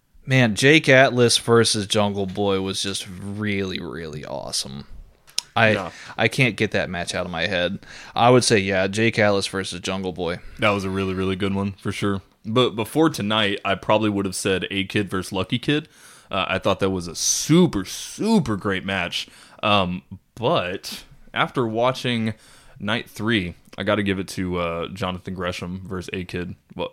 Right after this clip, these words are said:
Speaker 2: just what a spectacular match that was.
Speaker 1: Yeah, I would agree. I would, I would definitely agree that that's a very, very good match.
Speaker 2: Mm-hmm.
Speaker 1: Um, yeah, A-Kid versus Jonathan Gresham. That's,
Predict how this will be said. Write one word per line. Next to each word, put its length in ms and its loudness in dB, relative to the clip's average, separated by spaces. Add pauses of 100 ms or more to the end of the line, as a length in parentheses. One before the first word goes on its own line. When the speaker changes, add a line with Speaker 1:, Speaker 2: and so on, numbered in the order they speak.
Speaker 2:
just 260 -6
what 180 2
a 40 -4
spectacular 560 -8
match 260 -12
that 120 -10
was. 240 -10 (920)
Speaker 1:
Yeah, 180 4 (180)
I 80 6
would 120 4
agree. 280 2 (300)
I 80 2
would, 140 4
I 80 2
would 140 6
definitely 240 0
agree 180 2
that 120 -2
that's 240 0
a 80 -4
very, 240 2
very 220 -2
good 160 -6
match. 360 -10
Speaker 2:
Mm-hmm. 1120 -10
Speaker 1:
Um, 880 2 (480)
yeah, 240 4
A-Kid 360 2
versus 220 -2
Jonathan 300 -4
Gresham. 280 -8
That's, 400 -10